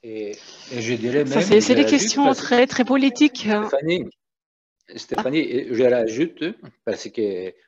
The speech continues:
Speaker 1: mon tour m'a laissé un peu tranquille, et effectivement, c'est une question que tout le monde se pose, cette question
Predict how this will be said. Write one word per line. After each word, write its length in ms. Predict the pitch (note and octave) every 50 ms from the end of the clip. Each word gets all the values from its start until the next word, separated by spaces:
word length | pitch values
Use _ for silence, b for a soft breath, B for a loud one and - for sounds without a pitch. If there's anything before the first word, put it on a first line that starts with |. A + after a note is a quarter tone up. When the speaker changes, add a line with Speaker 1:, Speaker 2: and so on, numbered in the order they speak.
| _ _ _
Speaker 1:
mon 240 | G#2 G#2+ A2+ A2+
tour 560 | A2 - - B2+ A#2 A2+ G#2 F#2+ F#2+ F#2 F#2+ F#2
m'a 180 | G2 G#2 G#2+ G#2+
laissé 240 | A2+ G#2+ - - - _ _ _ _ _ _ -
un 360 | A2+ A2 G#2 G2+ F#2+ F#2 F#2+ -
peu 140 | - G#2+
tranquille, 400 | F#2 - A2 G#2+ - G3 G#3+ A3 _ _ _ _ _ _ _ _ -
et 160 | A2+ A2 G#2+
effectivement, 580 | G#2+ G#2+ - A#2 A2 - A2 A#2+ D3 D#3+ C#3+ G#2
c'est 160 | - - A#2+
une 120 | A2+ A#2
question 380 | - A#2 A2 - - B2+ B2 A#2
que 100 | - A2+
tout 100 | F#2 A#2+
le 80 | A2+
monde 160 | A#2+ B2+ B2+ -
se 80 | -
pose, 400 | - - D3+ F3+ F#3+ - - - _ _ _ _ _ _ _ _ _ _ _ _ _ _ _ _ _ -
cette 240 | - - A#2 A2 -
question 480 | - G#2+ - - C3 B2+ A#2+ G2 -